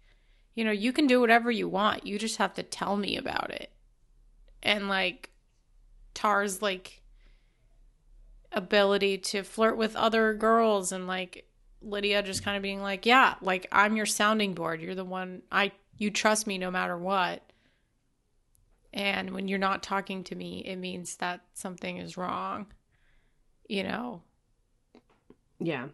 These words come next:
Speaker 1: It's an interesting, like, relationship that they have. But Tar is also, like,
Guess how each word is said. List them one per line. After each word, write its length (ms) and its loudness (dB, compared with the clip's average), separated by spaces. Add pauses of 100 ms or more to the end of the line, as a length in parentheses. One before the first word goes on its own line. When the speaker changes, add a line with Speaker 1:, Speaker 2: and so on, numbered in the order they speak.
(260)
Speaker 1:
It's 200 2
an 80 6
interesting, 480 2
like, 340 -2 (480)
relationship 680 0
that 180 4
they 140 4
have. 580 2 (1400)
But 180 2
Tar 260 6
is 100 2
also, 340 0
like, 360 -2